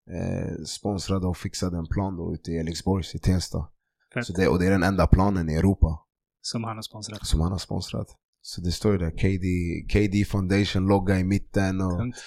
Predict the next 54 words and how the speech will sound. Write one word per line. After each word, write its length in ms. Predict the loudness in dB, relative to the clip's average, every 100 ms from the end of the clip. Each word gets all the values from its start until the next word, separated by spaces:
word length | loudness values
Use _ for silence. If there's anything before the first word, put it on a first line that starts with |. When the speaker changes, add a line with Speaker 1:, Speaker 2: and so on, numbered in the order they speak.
| -18 -20 _
Speaker 1:
och 100 | -2
det 120 | 0
är 60 | 2
my-, 240 | 2 0
det 140 | 2
är 100 | 0
flera 340 | 0 2 2 2
grejer, 180 | 0 -2
liksom, 240 | -4 -6
ska, 180 | -4 -2
de 120 | -2
ska 160 | -2 -2
byta, 440 | 0 0 0 0
fixa 320 | -4 -4 -4
korgar 420 | -2 -2 0 -2
och 80 | -2
lite, 160 | -4 -2
men 80 | 0
de 80 | 2
har 60 |
ju 60 | 2
målat 400 | 2 2 -2 -2
om 260 | -2 -2
den 140 | -4 4
planen 360 | 4 4 -4 -6
då. 60 |
Och 400 | -4 0 0 0
ena 280 | -2 0 0
är 80 | 0
så 140 | 0
här 260 | 0 0 -2 -10 -20 -16 2 4
byggblocks, 720 | 4 4 2 2 0 -8 -10
liksom, 280 | -8 -8 -6
där 120 | -6
det 60 |
står 220 | -6 -10 -4
Tensta, 460 | 0 0 -2 -8
liksom, 260 | -8 -10 -12
det 80 | -12
påminner, 460 | -8 -6 -6 -8
liksom, 360 | -10 -12 -12 -12
om, 240 | -12 -14
om 200 | -14 -12
det 80 | -6
här. 180 | -4 -2
Och 140 | -4 -2
andra 340 | -2 0 0
är 240 | 0 0 0
då, 360 | -2 -2 -2 -6 -20 -20 _ _
eh, 680 | -6 -2 -2 -2 -4 -6 -8 -12 _ _ _ -6
en 240 | -6 -6 -10 _ _ _ _
hommage 640 | -2 0 2 2 0 -4
till, 260 | -2 0 0
eh, 200 | 0 -2